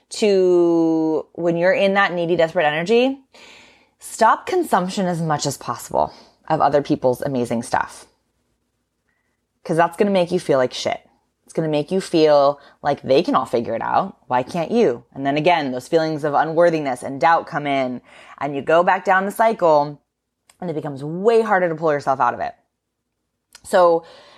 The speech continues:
when you're recognizing that you're in that really needy energy, stop consumption and get into action. Again, go back to that, what's one thing that I can do right now to move myself closer to this goal?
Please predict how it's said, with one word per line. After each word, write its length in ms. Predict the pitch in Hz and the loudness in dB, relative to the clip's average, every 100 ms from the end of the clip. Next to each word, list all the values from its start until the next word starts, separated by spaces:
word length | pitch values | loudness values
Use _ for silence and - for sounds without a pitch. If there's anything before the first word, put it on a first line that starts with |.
| _ | _
when 160 | 185 190 | 0 4
you're 260 | 202 240 | 4 4
recognizing 600 | 240 233 240 208 156 151 | 2 0 -2 -6 -6 -6
that 80 | 143 | -4
you're 160 | 135 165 | 0 0
in 160 | 165 | 0
that 180 | 170 147 | 0 0
really 200 | 151 151 | 0 0
needy 260 | 151 143 135 | -2 -4 -2
energy, 400 | 131 156 247 381 - _ _ _ _ _ _ _ _ - | -4 -2 -2 -2 -8 _ _ _ _ _ _ _ _ -20
stop 400 | - - 160 - | -12 -2 0 0
consumption 560 | 262 277 180 170 175 165 | -4 0 -2 -2 -4 -4
and 180 | 160 160 | -4 0
get 120 | 139 | 0
into 220 | 139 - | 0 0
action. 460 | 123 - 107 78 - _ _ _ _ _ _ _ _ | 0 -4 -8 -8 -12 _ _ _ _ _ _ _ _
Again, 300 | 160 160 156 | -2 0 0
go 120 | 175 156 | 2 2
back 200 | 143 - | 0 0
to 80 | |
that, 200 | 156 135 | 0 0
what's 280 | 151 165 170 | 2 0 0
one 260 | 180 160 180 | -2 -2 0
thing 160 | 175 | -2
that 100 | 175 | 2
I 100 | 143 | 2
can 160 | 143 151 | 2 -4
do 160 | 147 143 | -2 0
right 180 | 143 | 0
now 200 | 156 139 | 0 0
to 140 | 139 151 | 0 -6
move 120 | 139 | -4
myself 360 | 139 143 139 - | -4 -2 -4 -2
closer 240 | 120 127 | -4 -4
to 100 | 127 | -4
this 160 | 117 - | -6 0
goal? 320 | 120 117 | 0 0